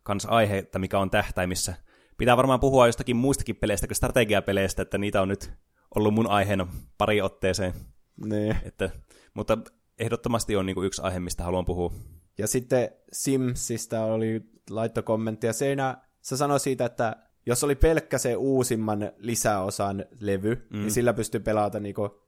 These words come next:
Speaker 2: että sen pystyy lainata vaikka kaverille.
Speaker 1: Mm.
Speaker 2: Ja sitten sillä pelkällä levyllä pystyy pelata, niinku,
Speaker 1: Mm.
Speaker 2: äh, miten se voi selittää? Kai tää kaveri pystyy pelata niitä vanhoja sillä sen hetken uusimmalla.
Speaker 1: Niin.
Speaker 2: Ja sitten jos sulla on vaikka uudempi, niin sä ta-, sille
Speaker 1: Niin, niitä,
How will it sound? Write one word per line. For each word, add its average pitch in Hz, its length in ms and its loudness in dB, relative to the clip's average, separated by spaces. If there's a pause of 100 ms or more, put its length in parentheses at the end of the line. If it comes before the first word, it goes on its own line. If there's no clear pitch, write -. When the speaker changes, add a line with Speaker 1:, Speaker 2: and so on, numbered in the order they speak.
Speaker 2:
että 104 160 -8
sen 117 160 -2
pystyy 117 220 -2
lainata 113 300 0
vaikka 113 200 -8
kaverille. 101 720 -2 (160)
Speaker 1:
Mm. 123 340 -2 (380)
Speaker 2:
Ja 101 200 -4
sitten - 360 -6
sillä 110 260 2
pelkällä 113 480 2
levyllä 104 420 -2
pystyy 98 340 -10
pelata, 95 420 -6
niinku, 95 380 -12 (160)
Speaker 1:
Mm. 95 120 -4
Speaker 2:
äh, - 300 -8
miten 165 220 -4
se 120 140 -6
voi 110 100 -6
selittää? 101 340 -8 (160)
Kai 156 120 2
tää 156 100 -2
kaveri 180 420 2
pystyy 131 280 -2
pelata 131 240 0
niitä 127 200 0
vanhoja 127 520 2 (300)
sillä 117 280 2
sen 139 260 2
hetken 107 460 0
uusimmalla. 101 680 -4 (220)
Speaker 1:
Niin. 98 100 -4
Speaker 2:
Ja 92 60 -2
sitten 92 160 -2
jos 117 100 -2
sulla 139 200 6
on 113 60 2
vaikka 110 200 -2
uudempi, 104 540 -2
niin 104 100 -8
sä 104 200 -6
ta-, 98 140 -8 (260)
sille 104 280 -6 (280)
Speaker 1:
Niin, 110 420 -2
niitä, 127 200 0